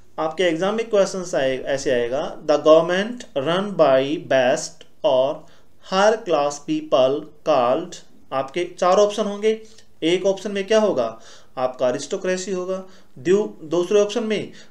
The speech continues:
plutocracy होगा, अ, तीसरे option में, अ, monarchy होगा, चौथे option में none of these होगा। तो आपको चारों में से एक option चुनना है। So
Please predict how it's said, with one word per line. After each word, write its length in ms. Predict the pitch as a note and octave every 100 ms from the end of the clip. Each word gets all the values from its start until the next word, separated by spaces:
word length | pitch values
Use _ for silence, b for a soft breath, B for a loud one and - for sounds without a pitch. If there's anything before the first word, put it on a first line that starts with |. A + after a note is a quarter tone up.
| -
plutocracy 720 | A#2+ C#3+ D3 F3 F3 E3+ E3+
होगा, 380 | E3 D#3+ E3+ E3+ b b -
अ, 320 | C#3+ C#3 C#3+ -
तीसरे 320 | G#3 G#3 A3
option 280 | G#3+ G#3+ G#3+
में, 360 | G#3 F3+ A#2 - b b -
अ, 260 | B2+ B2 B2
monarchy 540 | C3+ C#3 D3+ D#3 F#3+
होगा, 500 | E3 E3 E3+ E3+ - - -
चौथे 300 | - G3 G3
option 320 | A3 G#3+ G#3+ A3
में 340 | G#3+ E3+ - C#3
none 160 | C3+
of 220 | C3 C3 A#2
these 200 | A#2 A2+
होगा। 200 | G#2 G#2
तो 220 | - D#3+
आपको 280 | D#3 D#3 F#3+
चारों 260 | F#3 F3+
में 100 | F#3+
से 200 | F#3+ G#3+ F3+
एक 220 | A3 G#3
option 300 | G3+ - E3
चुनना 380 | D#3 C3+ C3+ C#3
है। 380 | D#3 D3 G#3+ B B B B B -
So 340 | A#3+ B3 C4